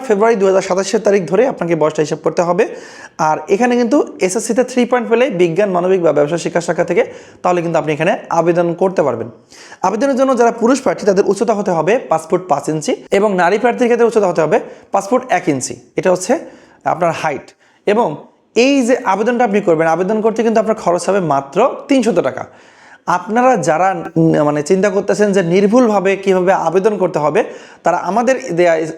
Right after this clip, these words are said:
WhatsApp নম্বরে যোগাযোগ করে আমাদের মাধ্যমে আবেদন করে নিতে পারেন, ঠিক আছে? আমরা কিন্তু just আমাদের আবেদন ফি এবং আপনাদের যে আবেদন ফি তিনশো টাকা, এই দুইটা মিলে একখানে করে কিন্তু আমরা আবেদন করে দিচ্ছি, ঠিক আছে? যারা নির্ভুলভাবে আবেদন করে চান, প্রতিদিন কিন্তু আমরা অনেক আবেদন করি, তারা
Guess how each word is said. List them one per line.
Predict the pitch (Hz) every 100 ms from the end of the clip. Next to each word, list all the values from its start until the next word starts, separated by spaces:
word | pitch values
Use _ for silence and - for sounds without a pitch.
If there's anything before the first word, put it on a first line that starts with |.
| 131
WhatsApp | 151 - 175
নম্বরে | 175 185 165
যোগাযোগ | 156 165 175
করে | 202 175
আমাদের | 165 170
মাধ্যমে | 165 175 233 -
আবেদন | 170 175 180 175
করে | 214 214
নিতে | 175 127
পারেন, | 123 139
ঠিক | 180
আছে? | 202 349 - - - 160
আমরা | 185 202
কিন্তু | 214 208 311 381 - _ - 160
just | 196 180
আমাদের | 196 196 160
আবেদন | 170 208 202
ফি | 269 226
এবং | 180 185 160
আপনাদের | 156 190 190 180
যে | 151
আবেদন | 156 170
ফি | 175 170
তিনশো | 165 165
টাকা, | 170 262 -
এই | 160
দুইটা | 156 180
মিলে | 175 175 156
একখানে | 156 - 185 185
করে | 185 185
কিন্তু | 180 175
আমরা | 170 202 - - - - 202
আবেদন | 220 226 202
করে | 165 139
দিচ্ছি, | 123 143
ঠিক | 180 214
আছে? | 285 - - -
যারা | 156 180 196
নির্ভুলভাবে | 208 233 233 233
আবেদন | 196 214 208
করে | 208 208
চান, | 254 247
প্রতিদিন | 214 233 233
কিন্তু | 240 254
আমরা | 240 240
অনেক | 247 233
আবেদন | 220 226 220
করি, | 254 349 - -
তারা | -